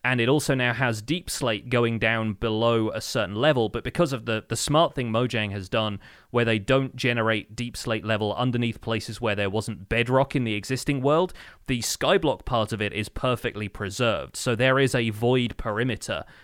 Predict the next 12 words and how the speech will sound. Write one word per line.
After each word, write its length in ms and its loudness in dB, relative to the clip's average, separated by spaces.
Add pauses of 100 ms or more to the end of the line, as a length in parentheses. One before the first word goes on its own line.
(300)
around 480 2
this 240 -2
area, 520 0 (300)
and 440 -2 (760)
once 340 2
you 60 0
get 160 4
out 160 4
to 80 -2
the 80 2
world 320 2
border, 340 -2